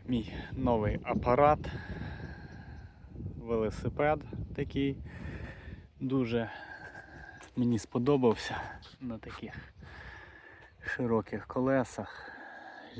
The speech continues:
Чому на широких? У нас тут пісок. І для лісу він просто ідеальний. Для піску, для лісу на цих колесах, ну, просто шикарно він іде по всіх.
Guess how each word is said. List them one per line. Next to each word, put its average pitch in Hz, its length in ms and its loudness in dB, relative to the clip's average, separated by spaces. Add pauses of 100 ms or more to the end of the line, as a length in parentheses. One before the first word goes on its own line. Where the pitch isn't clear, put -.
(1120)
Чому 120 340 2
на 110 140 4
широких? 127 720 2 (480)
У 113 40 -2
нас 101 200 0
тут - 180 -10 (100)
пісок. 165 400 0 (2000)
І 175 200 0
для 143 260 4
лісу 156 480 2
він 110 400 4
просто 123 340 0
ідеальний. 104 640 2
Для 107 180 -2
піску, 131 440 0
для 113 240 2
лісу 120 440 0
на 101 160 -2
цих - 280 -2
колесах, 120 680 2
ну, 107 120 -6
просто 107 440 -6
шикарно 95 600 0
він 98 180 -2
іде 95 380 0 (240)
по 95 180 -6 (520)
всіх. - 460 -6